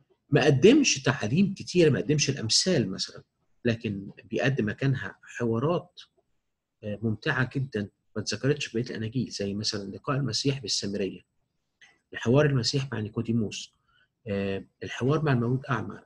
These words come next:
لقاء المسيح مع توما، مواجهات المسيح مع الشعب في حوارات مثلا زي،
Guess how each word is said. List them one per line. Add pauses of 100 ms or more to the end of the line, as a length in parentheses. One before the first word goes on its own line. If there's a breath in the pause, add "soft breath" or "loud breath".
لقاء
المسيح
مع
توما، (640)
مواجهات
المسيح
مع
الشعب (120)
في (140)
حوارات
مثلا
زي،